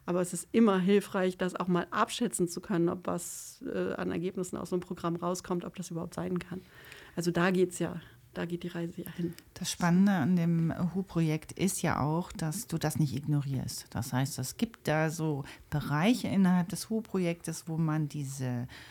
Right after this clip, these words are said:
Speaker 2: sagen wir mal, Defizite der Mathematik auch noch mal ganz entspannt nachholen kann.
Speaker 1: Genau, das ist ein Bereich, den ich auch mit angefangen habe,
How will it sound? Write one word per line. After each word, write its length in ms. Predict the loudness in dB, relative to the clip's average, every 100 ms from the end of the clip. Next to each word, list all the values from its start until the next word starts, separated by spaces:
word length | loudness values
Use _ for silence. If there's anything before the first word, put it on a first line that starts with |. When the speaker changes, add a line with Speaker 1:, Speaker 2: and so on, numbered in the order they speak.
| -20 -20 -20 _ -16
Speaker 2:
sagen 320 | -4 0 2
wir 100 | 2
mal, 280 | 2 2 0
Defizite 720 | 2 2 2 0 0 0 0
der 160 | 0 2
Mathematik 840 | 2 2 0 0 0 -2 -2 -2 -4
auch 160 | 0
noch 260 | 0 0 0
mal 460 | 0 2 2 0 -2 -10 0
ganz 240 | 2 4
entspannt 800 | 2 -2 0 2 4 2 0 -8 -18 -20 -20 -8 0
nachholen 840 | 2 2 -2 -4 0 2 2 2
kann. 460 | -2 -4 -2 0 -2 2
Speaker 1:
Genau, 300 | 4 6 8
das 240 | 8 6
ist 120 | 4 4
ein 140 | 6
Bereich, 380 | 6 6 6 6
den 160 | 4
ich 160 | 4 4
auch 220 | 2 4
mit 280 | 2 0 2
angefangen 800 | 2 6 4 2 -2 0 0 2
habe, 640 | 4 4 4 4 4 2